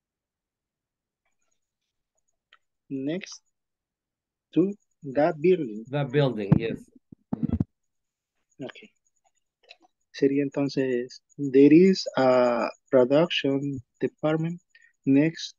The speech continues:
Speaker 1: to the building.
Speaker 2: Very good.
Speaker 1: There is a kitchen between credit department and collection department.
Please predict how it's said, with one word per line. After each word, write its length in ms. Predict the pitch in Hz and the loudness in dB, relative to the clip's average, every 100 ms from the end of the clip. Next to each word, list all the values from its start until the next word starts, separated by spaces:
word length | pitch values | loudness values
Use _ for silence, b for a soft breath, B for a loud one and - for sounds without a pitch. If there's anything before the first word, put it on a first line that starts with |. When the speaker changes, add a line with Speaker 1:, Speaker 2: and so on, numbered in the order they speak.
| - | 2
Speaker 1:
to 400 | 160 175 175 170 | 2 2 -2 -4
the 180 | 131 120 120 | -2 -2 0
building. 440 | 151 139 110 107 - _ _ _ _ | 2 2 -2 -14 -18 _ _ _ _
Speaker 2:
Very 600 | 135 107 107 127 127 123 | -16 -12 -6 -2 -2 -4
good. 260 | 113 160 214 - - - _ _ _ _ _ _ _ - | -4 -4 -4 -10 -16 -20 _ _ _ _ _ _ _ -6
Speaker 1:
There 160 | 147 | -2
is 320 | 165 196 196 - 131 | -2 -2 -12 -16 -10
a 300 | 120 117 107 - | -8 -8 -8 -2
kitchen 680 | 175 208 - 156 151 160 - _ _ _ _ _ - | 0 0 -6 -6 -8 -12 -16 _ _ _ _ _ -14
between 1000 | 127 135 135 - - 165 196 180 175 175 _ _ _ _ _ _ _ _ | -2 0 0 -2 0 2 2 0 -6 -10 _ _ _ _ _ _ _ _
credit 420 | - 156 165 175 - | 0 2 0 -4 -4
department 760 | 135 - 160 180 156 151 165 - _ - | -4 -2 -4 -4 -6 -10 -12 -16 _ -6
and 500 | 135 143 156 165 160 175 _ _ _ _ _ _ _ - | -2 0 -2 -6 -10 -18 _ _ _ _ _ _ _ -4
collection 540 | 131 151 160 - 120 | -2 -2 -4 -6 -8
department. 480 | 120 139 131 113 | -6 -2 -2 -4